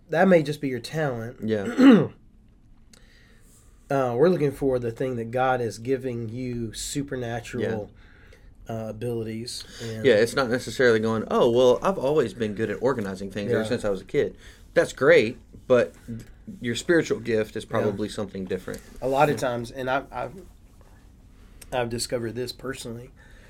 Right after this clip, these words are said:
Speaker 1: a lot of times your spiritual gift
Speaker 2: <clears throat>
Speaker 1: is something that is so contrary to who you are
Speaker 2: Mm, yeah.
Speaker 1: personally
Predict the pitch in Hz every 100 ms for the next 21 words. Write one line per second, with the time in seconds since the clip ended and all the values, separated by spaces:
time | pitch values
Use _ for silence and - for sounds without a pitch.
0 | - - 120 120 147 151 135 117 113 120
1 | 113 - 131 127 113 127 127 110 95 -
2 | - - - 135 127 120 120 110 117 107
3 | - - - - - - - - - -
4 | - - - - - - - - - 151
5 | 147 143 135 131 131 147 135 127 120 117
6 | 135 131 127 131 120 120 120 117 113 110
7 | 104 101 - 113 - - 160 165 165